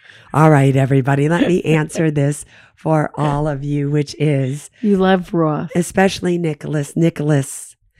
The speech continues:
Speaker 1: your mother cannot be making that much money,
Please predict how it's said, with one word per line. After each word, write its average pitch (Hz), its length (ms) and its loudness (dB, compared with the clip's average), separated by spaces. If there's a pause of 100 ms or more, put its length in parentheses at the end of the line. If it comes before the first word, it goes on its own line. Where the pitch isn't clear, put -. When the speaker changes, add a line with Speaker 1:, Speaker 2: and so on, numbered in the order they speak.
(280)
Speaker 1:
your 196 160 6
mother 185 300 0
cannot 160 500 -8
be 160 140 -6
making 156 460 -6
that 147 280 -4
much 143 300 -6
money, 135 420 -4